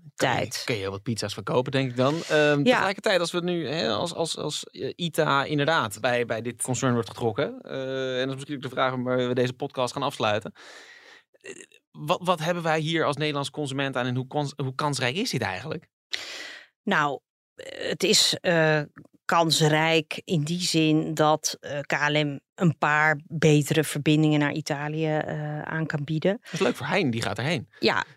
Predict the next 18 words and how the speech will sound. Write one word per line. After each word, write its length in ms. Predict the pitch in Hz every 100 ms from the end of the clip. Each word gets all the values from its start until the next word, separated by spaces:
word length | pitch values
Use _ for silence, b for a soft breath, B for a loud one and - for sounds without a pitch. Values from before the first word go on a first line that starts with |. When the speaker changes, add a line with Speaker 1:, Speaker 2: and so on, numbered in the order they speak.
| -
Speaker 1:
Eh, 220 | - 262
Speaker 2:
en, 60 | 262
Speaker 1:
ja. 140 | 226 -
Speaker 2:
en 220 | 254 254
via 300 | - 233 202
Amsterdam 760 | - 202 - 196 208 180 196 196
naar, 500 | 170 165 165 165 165
eh, 260 | 165 160
Amerika. 760 | - 165 175 175 160 - - -
Maar 180 | - 180
goed, 260 | - 175 -
Speaker 1:
Ja. 80 | -
Speaker 2:
kijk, 300 | 190 180 -
ook 140 | -
omdat 260 | 170 180 165
Delta 360 | 170 196 196 170
rechtstreeks 540 | 170 165 - 160 -
vliegt, 540 | - 170 156 117 -